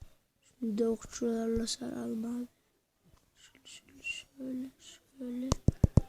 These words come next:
Tamam abi, gitti-, gittiler. Gitti bura full abi.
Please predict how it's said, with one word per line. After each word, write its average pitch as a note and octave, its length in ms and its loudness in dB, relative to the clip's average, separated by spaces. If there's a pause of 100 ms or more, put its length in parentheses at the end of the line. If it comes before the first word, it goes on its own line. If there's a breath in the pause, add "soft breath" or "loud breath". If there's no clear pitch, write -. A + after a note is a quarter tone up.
(320)
Tamam A3+ 380 6 (200)
abi, A#3 220 -8
gitti-, - 320 -4 (340)
gittiler. G#3+ 760 2
Gitti - 340 -2
bura A3 180 4
full A3 420 4
abi. G#3+ 220 4